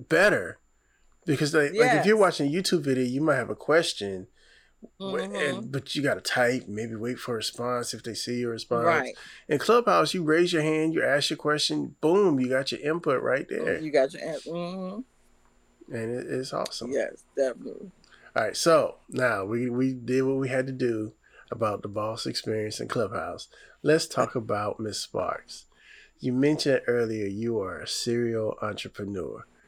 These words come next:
Speaker 1: Explain
Speaker 2: Yeah.
Speaker 1: to the people what that means.
Speaker 2: Well, a serial entrepreneur is, um, a person that's able to have multiple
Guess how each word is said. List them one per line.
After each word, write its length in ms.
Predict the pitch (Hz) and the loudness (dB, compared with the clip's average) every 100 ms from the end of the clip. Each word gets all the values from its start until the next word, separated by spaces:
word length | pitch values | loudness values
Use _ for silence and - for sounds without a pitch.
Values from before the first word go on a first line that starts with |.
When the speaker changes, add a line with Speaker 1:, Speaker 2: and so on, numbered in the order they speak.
| - _ - | -20 _ -8
Speaker 1:
Explain 640 | 104 - - 117 127 139 | -6 -6 -4 2 4 4
Speaker 2:
Yeah. 40 | 139 | 0
Speaker 1:
to 140 | 147 | -2
the 100 | 131 | -2
people 380 | 120 113 107 101 | -2 -4 -4 -4
what 140 | 98 | -4
that 220 | 104 95 87 | -4 -6 -6
means. 500 | 67 - - - _ _ _ _ _ _ _ _ _ _ - | -10 -12 -20 -20 _ _ _ _ _ _ _ _ _ _ 8
Speaker 2:
Well, 160 | 208 | 8
a 40 | 202 | 8
serial 380 | 277 339 339 | 6 4 2
entrepreneur 640 | 190 185 170 170 165 160 - | -4 -4 -6 -2 -2 -2 -2
is, 500 | 156 151 147 143 139 - | 0 0 0 -4 -8 -8
um, 440 | 147 139 139 139 - | -6 -6 -10 -10 -12
a 100 | 143 | -12
person 480 | - 160 156 160 | -6 -6 -6 -8
that's 220 | 147 139 - | -6 -6 -6
able 400 | 147 156 143 143 | -2 0 -2 -6
to 120 | 135 147 | -10 -10
have 180 | 143 143 | -8 -6
multiple 400 | 143 143 208 | -6 -8 -12